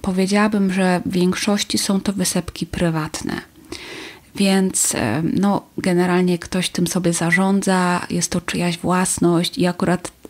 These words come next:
jako taka ciekawostka wam powiem, że ta wysepka, gdzie my byliśmy, to jest wysepka, która była własnością członka parlamentu malediwskiego, więc akurat tutaj taka ciekawostka, więc zakładam, że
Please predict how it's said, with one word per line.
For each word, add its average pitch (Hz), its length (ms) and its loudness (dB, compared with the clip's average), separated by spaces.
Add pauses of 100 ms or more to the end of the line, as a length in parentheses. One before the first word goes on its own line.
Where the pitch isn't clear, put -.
(140)
jako 180 280 -2
taka 185 260 -4
ciekawostka 185 720 -4
wam 180 200 -2
powiem, 196 340 0
że 190 80 -2
ta 185 140 0
wysepka, 175 440 -2
gdzie 165 200 0
my 226 120 4
byliśmy, 208 480 2 (240)
to 185 100 0
jest 175 240 -2
wysepka, 170 800 -2 (160)
która 175 420 -2
była 175 280 0
własnością 170 1080 2 (140)
członka 175 720 -2 (320)
parlamentu 214 640 2
malediwskiego, 180 1120 0 (560)
więc 170 340 2
akurat 170 360 -2
tutaj 165 280 -4
taka 175 220 -2
ciekawostka, 180 640 -2
więc 180 200 2
zakładam, 202 640 0
że 180 340 2